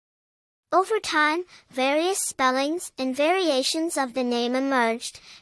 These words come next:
including Carly. The name has been in use since the twentieth century and continues to be a popular choice for parents today.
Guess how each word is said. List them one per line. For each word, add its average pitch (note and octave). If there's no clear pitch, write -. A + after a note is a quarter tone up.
including E4+
Carly. B3
The D#4
name E4
has G4+
been D4
in C4+
use C4+
since C4+
the C4
twentieth D#4
century B3
and C4
continues D#4
to E4
be C4+
a B3+
popular D#4+
choice D4+
for F#4
parents D#4+
today. A#3